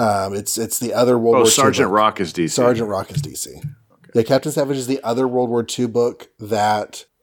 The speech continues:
Speaker 1: um, we've met him. We just haven't heard him called Captain Savage, but the skipper.
Speaker 2: Oh, gosh, yeah.
Speaker 1: Um, and looking, I've never read it, but looking through it,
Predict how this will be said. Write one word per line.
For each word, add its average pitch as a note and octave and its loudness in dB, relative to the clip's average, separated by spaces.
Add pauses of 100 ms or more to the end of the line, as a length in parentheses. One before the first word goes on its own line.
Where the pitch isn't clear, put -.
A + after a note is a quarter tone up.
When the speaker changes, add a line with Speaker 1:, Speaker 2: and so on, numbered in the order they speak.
Speaker 1:
um, G#2+ -2
we've D#3 2
met C#3 4
him. G#2+ -2
We G2+ -6
just - -8
haven't A2+ -2
heard B2 0
him A2+ 0
called G#2+ -2
Captain G#2 -2
Savage, G#2 -2
but G2+ -8
the - -4
skipper. C3+ 0 (460)
Speaker 2:
Oh, B2 2
gosh, D#2+ -6
yeah. D#2+ -10
Speaker 1:
Um, A2 0 (100)
and B2 -2 (440)
looking, A#3 2
I've D3+ 2
never G#3 2
read D3+ 2
it, - -10
but A#2 -6
looking G3+ 2
through C#3 2
it, F#2 -6